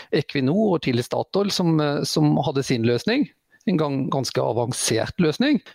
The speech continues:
mens, eh, sånn som Handelsbanken, som er et av pionercasene, hadde en veldig annen løsning. Men vi kan altså si at det, det er minst to ting da. Det er denne kritikken som går på at, eh, eh, budsjetter er for statiske, altså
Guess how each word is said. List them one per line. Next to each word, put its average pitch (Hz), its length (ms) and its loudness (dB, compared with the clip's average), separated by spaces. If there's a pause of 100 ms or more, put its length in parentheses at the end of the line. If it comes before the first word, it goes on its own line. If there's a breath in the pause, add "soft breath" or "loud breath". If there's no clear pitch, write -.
(120)
mens, 226 480 0
eh, 185 800 2
sånn 170 240 -2
som 175 320 0
Handelsbanken, 139 760 -2
som 185 120 2
er 147 80 0
et - 120 -6
av 135 80 -6
pionercasene, 139 920 0 (400 loud breath)
hadde 214 160 -2
en 208 120 0
veldig 165 280 0 (400)
annen 143 280 0
løsning. 147 320 0 (340)
Men 208 340 -2
vi 226 80 2
kan 214 220 -2
altså 190 140 0
si 185 80 2
at 180 120 0
det, 190 200 2
det 180 80 2
er 190 120 0
minst 220 280 0
to 208 120 2
ting - 240 0
da. 139 140 0 (220)
Det 165 120 2
er 165 160 4
denne 151 220 0 (260)
kritikken - 640 -2 (560)
som 160 320 2
går 131 140 2 (100)
på 143 160 0
at, - 80 -14 (120)
eh, 120 440 0 (500 loud breath)
eh, 160 140 0
budsjetter 147 640 -2
er 120 100 -2
for - 160 -4
statiske, 143 720 -2
altså 110 160 -4